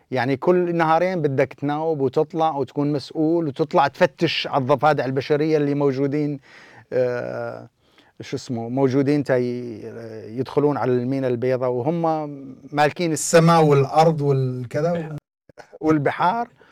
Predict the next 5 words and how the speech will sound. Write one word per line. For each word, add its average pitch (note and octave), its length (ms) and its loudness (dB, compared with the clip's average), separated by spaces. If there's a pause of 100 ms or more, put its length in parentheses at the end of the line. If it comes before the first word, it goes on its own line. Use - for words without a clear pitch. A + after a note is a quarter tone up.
(560)
و-، C3+ 840 -4 (1160)
فهاي D#3 400 4
كانت، E3 380 2
يعني، C3 560 -4 (760)
يعني، A2 540 -12